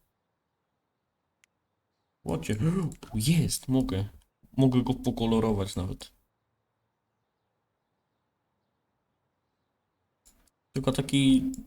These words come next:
trochę słabo widoczny ten kolor. A, dobra.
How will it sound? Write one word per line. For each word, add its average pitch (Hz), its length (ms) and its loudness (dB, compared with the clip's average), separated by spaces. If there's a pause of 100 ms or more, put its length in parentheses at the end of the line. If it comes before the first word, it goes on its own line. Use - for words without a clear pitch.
(180)
trochę 127 340 0
słabo 98 560 4
widoczny 98 440 -2
ten 107 180 -4
kolor. 101 380 -4 (4000)
A, 110 460 2
dobra. 101 320 0